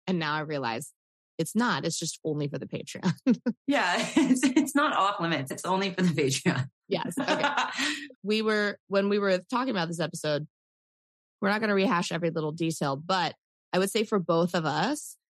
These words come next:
Speaker 1: this was a very transformative burn. And so we,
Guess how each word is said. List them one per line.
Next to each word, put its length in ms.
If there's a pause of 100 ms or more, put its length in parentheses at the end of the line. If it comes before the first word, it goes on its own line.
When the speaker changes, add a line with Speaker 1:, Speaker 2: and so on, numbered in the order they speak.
(160)
Speaker 1:
this 220
was 160
a 140
very 580
transformative 1000 (340)
burn. 540 (680)
And 260
so 180
we, 580